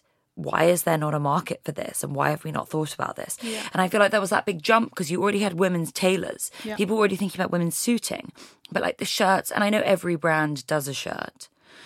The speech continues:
Speaker 1: Um, but I just thought, "Well, there's no focus here."
Speaker 2: Yeah, it's like an afterthought.
Speaker 1: Totally. And also, while I have quite an athletic figure, so I'm quite, like, masculine, sort of slim hips, and I have really big boobs. And that was another thing I found really hard to dress, especially in,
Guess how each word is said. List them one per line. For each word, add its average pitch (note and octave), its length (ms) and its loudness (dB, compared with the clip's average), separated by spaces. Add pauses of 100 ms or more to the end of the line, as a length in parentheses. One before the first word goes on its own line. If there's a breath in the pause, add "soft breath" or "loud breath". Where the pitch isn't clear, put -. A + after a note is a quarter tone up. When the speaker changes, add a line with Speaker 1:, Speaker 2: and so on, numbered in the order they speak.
(540 loud breath)
Speaker 1:
Um, D3+ 440 4 (520)
but - 460 2
I F3+ 100 2
just - 180 0
thought, E3+ 240 0
"Well, D#3 120 0
there's F3 140 4
no F#3 100 0
focus F3 600 0
here." - 280 -4
Speaker 2:
Yeah, G#3+ 120 -6
it's - 100 -8
like A3 120 -8
an G#3+ 80 -4
afterthought. G#3 600 -8
Speaker 1:
Totally. - 560 2
And - 140 2
also, F#3 600 -2
while F3 560 2
I E3+ 100 2
have D#3+ 120 -2
quite E3 240 -4
an D#3 100 -4
athletic - 580 -6
figure, C#3+ 420 -2
so - 140 -4
I'm E3 80 -2
quite, - 240 -4
like, - 200 -6
masculine, D3 680 -4
sort - 140 -6
of C#3+ 80 -6
slim D3 240 -4
hips, C#3+ 360 -4
and D3 180 -6 (880)
I D#3 160 2
have D#3 240 -6
really D#3+ 120 0
big D3 200 -4
boobs. D3+ 420 -4 (460 loud breath)
And - 80 0
that G3 60 4
was F#3+ 100 2
another F3 200 4
thing E3 140 2
I D#3 80 4
found D#3 300 0
really D#3 220 4
hard C#3 220 2
to - 60 -12
dress, - 240 -2
especially E3+ 460 0
in, D#3 180 0